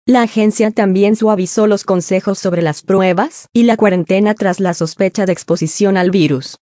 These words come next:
"La oms está mirando a un mundo que está en gran parte sin vacunar, así que esto tiene sentido", dijo el doctor Ashish Jha, decano de la Escuela de Salud Pública de la Universidad de Brown.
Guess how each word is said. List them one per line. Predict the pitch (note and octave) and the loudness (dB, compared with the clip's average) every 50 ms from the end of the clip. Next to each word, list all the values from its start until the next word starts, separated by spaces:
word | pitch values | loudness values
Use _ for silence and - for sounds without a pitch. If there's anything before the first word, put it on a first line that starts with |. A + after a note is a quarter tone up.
| _ _ _ _ _ - | _ _ _ _ _ 0
"La | A3+ A3+ G#3+ G#3 | 2 2 4 4
oms | G#3 G3+ G3+ - F#3 | 2 2 0 0 -2
está | F3+ - - F3+ E3+ E3+ | -4 -4 -2 -2 0 0
mirando | F3+ F3 F3+ F#3 F#3 F#3+ F#3 F3+ | 2 2 2 2 2 2 2 2
a | E3+ | 2
un | F#3 F#3+ F3 | 2 2 2
mundo | F3 E3+ D#3+ D3+ D3 D3 E3+ C4 E4+ - | 2 2 2 2 2 2 0 0 -2 -2
que | - G3+ F3+ | 0 0 0
está | E3+ - - G3+ G3+ | 0 0 -2 0 0
en | G3+ G3+ | 0 2
gran | F#3+ A3+ A#3+ A#3+ B3 A3+ | 2 2 2 2 0 0
parte | - A#3 A3+ A3 - A#3+ | 0 0 0 0 -2 -4
sin | A3+ - A3+ A3 G#3+ | -2 2 2 4 4
vacunar, | G#3+ A3 - F3 E3 D#3+ D#3 D#3 G3+ C#4 - _ _ _ - | 2 2 0 0 0 2 2 2 0 -2 -4 _ _ _ -4
así | F#3+ F#3+ - - A#3 A3 | -2 -2 0 0 0 0
que | - - G3 F#3 | 0 0 0 0
esto | F#3+ - - G#3 G3 | 0 0 -2 -2 -2
tiene | - G#3 G3+ G3 F#3+ F#3+ G3 | 0 0 0 2 2 0 0
sentido", | - F3 E3+ E3 - G3+ F#3 E3+ D#3+ E3 A#3 E4+ - _ _ | 0 0 -2 0 0 0 0 2 2 0 0 -2 -6 _ _
dijo | - G3+ A3 G#3+ - A3 G#3+ | -2 0 0 0 0 0 2
el | G#3+ | 2
doctor | G#3 G#3 G3 - - F#3+ F3+ F3 | 2 2 0 0 0 0 0 2
Ashish | F3 F3+ - - B3 A3 - - | 0 -2 -2 -4 -4 -4 -4 -4
Jha, | A#3 C4 D#4 - _ _ - | -4 -4 -4 -6 _ _ -4
decano | G3+ G3+ G#3 G3+ - G#3+ G#3+ A3+ G#3+ G3+ | 0 0 0 2 0 0 2 2 2 2
de | F#3+ | 2
la | F3 D#3 D3+ | 0 0 -2
Escuela | D#3 - - - G3 F#3+ G3 F#3+ | -2 -4 -2 0 2 2 2 2
de | F3+ F3+ | 2 0
Salud | F3 - F3+ E3+ F#3+ A3 G#3+ G#3+ | -2 -2 0 0 2 0 0 0
Pública | - G#3+ G#3+ G#3 G#3 G3+ - F#3+ E3+ | 0 0 0 2 0 0 0 -2 -2
de | E3 E3 | 0 0
la | D#3+ D#3+ | 0 0
Universidad | D#3+ D#3+ D#3 D#3+ D#3 D#3 - F#3+ F3+ E3 F3+ F3+ F3+ | 0 0 0 -2 -4 -4 -4 -4 -2 -2 0 -2 0
de | F#3 F#3+ | -2 -2
Brown. | F3 - F#3 F3 C#3 C#3 - | 0 0 0 0 0 0 -2